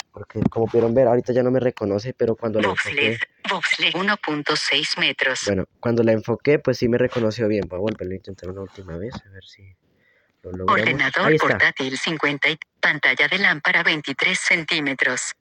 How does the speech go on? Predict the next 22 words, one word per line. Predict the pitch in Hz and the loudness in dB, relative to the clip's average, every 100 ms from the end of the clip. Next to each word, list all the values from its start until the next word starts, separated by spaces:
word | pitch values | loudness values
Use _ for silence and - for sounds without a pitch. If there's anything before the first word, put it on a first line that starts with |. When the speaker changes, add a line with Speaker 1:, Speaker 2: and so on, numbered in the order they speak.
| - | -2
Speaker 1:
Bueno, | 120 107 | 0 0
me | 104 | 0
dijo | 107 | 0
ordenador | 120 120 113 110 | 0 0 0 0
portátil, | - 117 135 135 151 147 - _ _ | -2 -2 0 0 2 -2 -4 _ _
cincuenta | - 101 110 107 | -10 -2 -2 0
y | |
tres | 110 110 | -2 -4
centímetros, | 113 127 131 131 - | -4 -2 -2 -2 -2
pero | 113 | -2
como | - 107 | 0 -2
moví | 98 95 | 0 0
el | 104 - | 0 0
teléfono, | 120 127 123 127 131 | 2 2 0 -6 -8
pues | - 104 - | -6 -6 -6
ya. | - _ - - - - - _ _ _ _ _ _ _ _ _ _ _ - | -12 _ -18 -16 -16 -20 -20 _ _ _ _ _ _ _ _ _ _ _ -10
Bueno. | 95 | -10
Speaker 2:
Casete | - - 214 202 - | -8 -10 -10 -14 -12
cuarenta | 269 139 262 | -10 -10 -12
y | 262 | -16
cinco | - - 190 - | -16 -20 -20 -20
centímetros. | 208 190 175 175 160 - - - | -20 -20 -20 -20 -18 -16 -16 -14